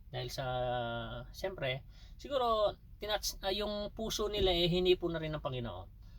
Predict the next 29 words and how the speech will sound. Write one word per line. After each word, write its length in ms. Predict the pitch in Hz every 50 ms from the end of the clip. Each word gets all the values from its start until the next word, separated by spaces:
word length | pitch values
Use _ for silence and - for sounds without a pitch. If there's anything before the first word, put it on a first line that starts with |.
| - - - - - -
Dahil, 400 | 120 123 139 143 143 143 143 143
ah, 320 | 139 135 135 131 131 131 -
sabi 320 | 151 143 143 143 143 147
ng 80 | 143 143
amo 240 | 143 143 143 143
kong 160 | - 147 139 143
babae 480 | 131 147 156 156 143 123 123 120 120
na, 120 | 123 123 123 120 120 120 120 120 117 113 110 107 - - - - - - - - - - - - - - - - - - - - - - - - - - - - - - - - -
ah, 240 | 127 123 123 120 120 117 - - - - - -
"Forget 320 | 156 151 135 139 139 131
that." 320 | - 127 120 110 101 - -
Sabi 240 | - 110 110 113 117
niya, 320 | 117 104 107 107 98 -
"Kalimutan 480 | - 120 120 131 135 135 135 - 127 127
mo 80 | 127
na 160 | 123 123 123
yung 160 | 123 123 123 120
nakaraan 480 | 113 - 117 113 117 120 123 120 123
mo. 320 | 131 143 151 165 175 180 202 - - - - - - - - - - - - - -
Harapin 480 | - - - 127 123 120 - 123 120 123
natin 280 | 117 117 - 117 110
ang 160 | 107 110 107
ngayon. 320 | 104 107 110 107 104 101 98 - - - - - - -
Kung 160 | - 120 117
ano 160 | 123 127 127
ang 120 | 123 127 123
dapat 280 | 123 123 - - 123
nating 320 | 139 135 135 - 139 135 135
gawin 400 | 151 160 170 175 180 185 -